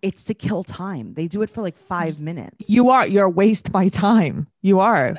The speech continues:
Speaker 1: It's like, okay, do you remember the time Colt puked? Well, obviously, you remember.
Speaker 2: They wouldn't stop showing
Speaker 1: They
Speaker 2: it?
Speaker 1: wouldn't stop airing it. I mean,
Speaker 2: Mm-hmm.
Speaker 1: it was, like, next week on ninety Day Fiancé, Colt's gonna puke.
Speaker 2: <gasps> Yeah. <laughs>
Speaker 1: And then it's, like, coming up on this week's of ninety Day Fiancé, Colt's gonna puke.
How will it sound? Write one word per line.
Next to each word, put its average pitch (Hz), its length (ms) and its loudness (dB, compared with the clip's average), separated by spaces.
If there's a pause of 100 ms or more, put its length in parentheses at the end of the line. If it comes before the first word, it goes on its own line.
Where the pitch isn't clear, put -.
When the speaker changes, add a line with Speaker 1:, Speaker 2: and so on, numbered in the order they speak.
Speaker 1:
It's 202 140 -12
like, 196 200 -6
okay, 180 220 -6
do 147 120 -14
you 175 60 -10
remember 190 260 -8
the 247 100 -10
time 180 280 -10
Colt - 380 -10
puked? - 360 -12
Well, 151 120 -12
obviously, 113 480 -8
you 107 100 -12
remember. 92 420 -12
Speaker 2:
They 190 140 0
wouldn't 175 340 0
stop 160 220 -2
showing 165 380 0
Speaker 1:
They 262 80 2
Speaker 2:
it? - 80 4
Speaker 1:
wouldn't 214 180 -2
stop 170 260 -4
airing 202 380 -4
it. 180 120 0
I 180 360 0
mean, 202 120 -4
Speaker 2:
Mm-hmm. 196 40 -6
Speaker 1:
it - 120 -8
was, 208 200 -8
like, 170 440 -12 (180)
next - 420 -8
week 131 220 -8
on 139 100 -4
ninety 151 260 -4
Day 156 200 -4
Fiancé, 147 560 -8
Colt's - 320 -10
gonna 269 680 2
puke. - 80 -8
Speaker 2:
<gasps> - 0 -
Yeah. 196 420 2
<laughs> 240 460 0
Speaker 1:
And 220 160 -4
then 196 80 -4
it's, 185 180 -8
like, 165 340 -4
coming 175 440 -4
up 180 340 -4 (120)
on 151 180 -2
this 175 240 -6
week's 135 240 -10
of 139 80 -6
ninety 131 260 -4
Day 120 180 -8
Fiancé, 139 640 -8 (280)
Colt's 120 240 -8
gonna 151 180 -8
puke. 175 480 -8